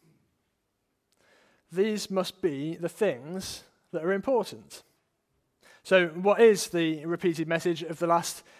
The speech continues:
uh, few chapters? Let's have a very quick look. Um, you, you might notice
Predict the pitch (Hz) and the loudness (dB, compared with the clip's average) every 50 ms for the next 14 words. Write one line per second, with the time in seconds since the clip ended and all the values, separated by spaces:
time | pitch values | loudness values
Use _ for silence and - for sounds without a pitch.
0 | - _ _ - 170 165 160 156 - 196 185 175 - 247 226 175 165 165 147 - | -20 _ _ 0 0 0 0 0 -4 -4 -4 0 2 0 0 0 0 -8 -6 -4
1 | 180 165 - - - - 147 185 180 165 165 180 170 156 - - 165 - - 208 | -6 -6 -6 -8 -12 -8 -6 -4 -4 0 2 2 2 2 0 -6 -6 0 0 0
2 | 180 131 - - - - - - _ _ - - 160 160 151 - - _ _ _ | 0 0 -4 -18 -20 -20 -20 -20 _ _ 0 0 0 0 0 -4 -18 _ _ _
3 | - 170 165 214 180 190 220 214 202 208 208 190 - 175 - - | -6 -4 -4 -2 2 4 4 4 4 4 0 0 0 -6 -8 -10